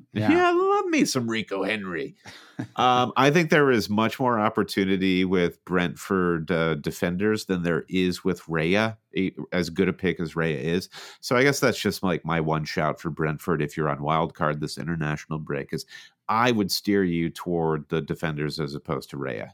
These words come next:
Speaker 1: Yeah. Yeah. I, I think I'm with you there. I mean, you could, I suppose you could even consider a double up. That feels a little aggressive, but, but I think it's at least something you could, you could consider. I mean, you know, uh, Chelsea and, and Man City dominating the defender table is not anything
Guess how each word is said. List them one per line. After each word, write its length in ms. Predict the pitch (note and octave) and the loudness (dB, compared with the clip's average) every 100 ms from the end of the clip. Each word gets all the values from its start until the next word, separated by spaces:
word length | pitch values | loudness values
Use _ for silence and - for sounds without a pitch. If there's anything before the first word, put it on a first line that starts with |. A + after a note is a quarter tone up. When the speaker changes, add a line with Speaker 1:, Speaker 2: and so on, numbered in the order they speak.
| _ | _
Speaker 1:
Yeah. 320 | - C#2 C#2+ - _ | -18 -16 -16 -18 _
Yeah. 280 | G#2+ F#2+ E2 | -8 -6 -6
I, 360 | A2 A#2 G#2+ - - - - | -4 -4 -4 -10 -20 -20 -14
I 60 | A#3+ | -6
think 160 | A3+ | 0
I'm 100 | D3 | 2
with 180 | C3 A#2+ | 2 0
you 60 | A#2+ | 0
there. 340 | A2+ A2+ A2+ | 0 0 0
I 60 | B2+ | 0
mean, 160 | C3+ | 2
you 80 | C3+ | 2
could, 140 | C3+ A2+ | 0 -2
I 180 | B2+ | 0
suppose 240 | B2+ E3 C3 | -2 -2 -4
you 80 | A2 | -2
could 160 | G2+ | -4
even 240 | G2 F2+ F2 | -4 -6 -10
consider 1300 | F#2 E2+ - - - - A1 F#2 G#2+ A2+ A#2 A#2 | -12 -16 -16 -16 -16 -16 -12 -10 -8 -6 -4 -2
a 80 | A2 | -2
double 280 | A2 A2 A2+ | -4 -4 -4
up. 220 | G#2+ G#2+ | -4 -6
That 120 | - | -14
feels 200 | F#2+ F2+ | -10 -12
a 40 | F2+ | -10
little 160 | F2+ | -10
aggressive, 500 | F#2 F2 F2 G2 F2 | -8 -8 -6 -8 -10
but, 220 | F2+ D#2+ - | -10 -12 -12
but 100 | - | -10
I 80 | F2 | -8
think 160 | F2+ F2+ | -8 -12
it's 140 | - | -14
at 40 | D2 | -12
least 280 | E2 - | -12 -14
something 200 | - E2 | -14 -12
you 80 | D#2+ | -10
could, 200 | E2 D#2 _ - - _ - | -12 -14 _ -20 -20 _ -16
you 80 | A#2+ | -16
could 160 | - | -14
consider. 460 | - G2+ A2+ F#2 - | -10 -8 -4 -4 -2
I 80 | C3+ | 2
mean, 160 | C3 | 2
you 140 | C#3 D3 | 2 2
know, 160 | B2 | 0
uh, 240 | F#2+ A#2 A2 | -2 -4 -4
Chelsea 540 | - D#3 - C3+ A#2 | -2 -2 0 -2 0
and, 140 | G#2+ | 0
and 140 | G#2+ G#2+ | 0 0
Man 180 | G#2 G2+ | 0 -2
City 200 | G#2 F#2+ | -4 -4
dominating 380 | F#2 F#2 F2+ | -2 -2 -2
the 40 | F2+ | -6
defender 240 | - G2 F#2 | -6 -6 -4
table 360 | F#2 F2 F2 | -6 -6 -8
is 240 | - D#2 - | -8 -12 -6
not 180 | F2+ | -6
anything 480 | D#2 F2 F2+ E2 D2 | -6 -8 -6 -8 -10